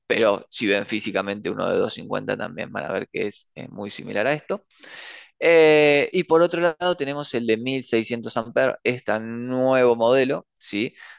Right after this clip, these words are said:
Va a llegar de ochocientos a mil seiscientos amperes, esos, esos cuatro escalones, ochocientos, eh, mil, mil doscientos cincuenta y mil seiscientos. Como les decía, este modelo, eh, nuevo lanzado, que lo vamos a tener lanzado,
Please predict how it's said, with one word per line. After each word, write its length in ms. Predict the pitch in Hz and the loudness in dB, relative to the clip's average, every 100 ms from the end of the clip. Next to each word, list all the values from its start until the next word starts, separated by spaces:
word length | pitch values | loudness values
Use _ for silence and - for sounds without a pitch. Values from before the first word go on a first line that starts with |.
| _ | _
Va 60 | 113 | -4
a 20 | |
llegar 320 | 110 104 101 | -2 0 0
de 100 | 107 | 2
ochocientos 680 | 98 - - 135 127 117 113 | 0 -2 -6 -4 -4 -4 -8
a 60 | 104 | -8
mil 160 | 107 107 | -8 -8
seiscientos 480 | 107 104 107 110 | -6 -6 -8 -6
amperes, 380 | 110 120 147 147 - _ _ - | -6 -2 -2 -2 -8 _ _ -8
esos, 500 | 117 - 98 107 - | -6 -2 -2 -2 -8
esos 240 | 113 - - | -10 -8 -4
cuatro 240 | 101 110 | -4 -4
escalones, 560 | 104 113 143 135 127 - | -2 -2 0 -2 -6 -10
ochocientos, 840 | 113 - 107 - 123 - - - _ _ _ _ - | -12 -10 -10 -6 -8 -6 -8 -10 _ _ _ _ -6
eh, 240 | - 98 | -2 -2
mil, 380 | 110 143 151 - | -2 -2 -2 -4
mil 180 | 107 101 | -6 -4
doscientos 160 | 98 101 | -4 -4
cincuenta 400 | 101 101 110 107 | -6 -6 -4 -2
y 40 | |
mil 140 | 110 117 | -4 -2
seiscientos. 720 | 151 160 165 156 160 160 - _ _ _ | -2 -2 -6 -2 -2 -2 -8 _ _ _
Como 220 | 151 143 | 0 4
les 100 | 135 | 6
decía, 260 | 131 156 135 | 4 4 0
este 180 | - | 0
modelo, 600 | 120 123 127 131 117 107 - | -2 0 2 2 2 0 -6
eh, 320 | - 92 101 92 | -10 -8 -8 -8
nuevo 500 | 117 127 131 135 - | 0 4 4 4 0
lanzado, 840 | 117 117 113 113 - 127 127 131 | -2 0 0 -2 -2 2 2 2
que 100 | - | -2
lo 80 | 104 | -6
vamos 240 | 101 110 | -6 -10
a 80 | - | -12
tener 200 | 104 104 | -8 -6
lanzado, 580 | 101 104 - 98 - - | -6 -6 -6 -2 -2 -4